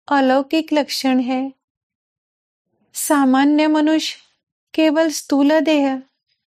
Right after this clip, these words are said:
और बाहरी आचरण देखता है, परंतु सद्गुरु शिष्य के आत्मिक अधिकार की,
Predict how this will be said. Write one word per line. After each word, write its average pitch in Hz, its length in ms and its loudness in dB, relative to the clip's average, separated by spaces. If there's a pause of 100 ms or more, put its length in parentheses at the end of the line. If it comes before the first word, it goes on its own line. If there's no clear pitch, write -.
(140)
और 320 140 0
बाहरी 294 540 0
आचरण 320 520 0
देखता 269 340 0
है, 262 360 -2 (1000)
परंतु 311 520 2
सद्गुरु 277 720 0 (560)
शिष्य 311 500 -2
के 320 220 0
आत्मिक 285 640 -2
अधिकार 277 580 2
की, 269 400 -2